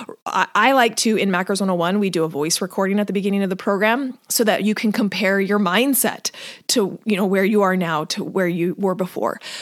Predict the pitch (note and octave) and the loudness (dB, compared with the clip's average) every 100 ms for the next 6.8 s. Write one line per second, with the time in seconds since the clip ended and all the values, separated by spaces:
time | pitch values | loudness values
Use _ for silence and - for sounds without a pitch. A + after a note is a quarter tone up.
0 | - A3 A3 C4 C4+ C4+ G#3 - A#3+ G3 | -2 0 4 2 4 2 2 0 -2 0
1 | G3+ F3+ D#3 D#3+ C#3+ - - - - A#3+ | 0 2 0 -2 -6 -6 -10 -12 0 2
2 | G#3+ B3 C#4+ C4 A3 G#3+ G#3+ - - G#3 | 4 0 2 4 4 4 2 2 0 2
3 | G3 G3 A#3+ G#3+ G#3 - - G3 F#3 F3+ | 2 2 0 0 0 0 0 0 2 0
4 | F#3+ G3+ F3+ E3 E3 - F3+ E3+ F#3 F3+ | 0 -2 -2 -2 -2 -2 -2 0 -2 -2
5 | F#3+ D3 F#3+ F3 - E3 F#3+ F3+ - E3 | -2 -4 -4 -2 -2 -2 -2 -4 -2 -4
6 | - F3+ - - E3+ - G2 - | -2 -4 -2 -4 -2 -2 -4 -6